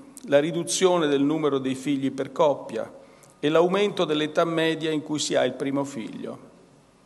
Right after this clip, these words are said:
Negli ultimi anni questa scelta è stata sempre più condizionata dalla precarietà economica e lavorativa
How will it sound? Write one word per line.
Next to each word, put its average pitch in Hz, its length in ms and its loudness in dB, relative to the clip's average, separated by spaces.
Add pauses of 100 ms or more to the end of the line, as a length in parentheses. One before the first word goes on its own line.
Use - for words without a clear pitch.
(960)
Negli 165 160 0
ultimi 220 360 4
anni 156 320 2
questa 151 260 0
scelta 190 440 2
è 160 40 4
stata 143 300 2
sempre 180 460 0
più 156 260 -4
condizionata 143 1200 0
dalla 139 380 0
precarietà 156 720 2
economica 147 1000 0
e 156 140 -2
lavorativa 147 1120 -2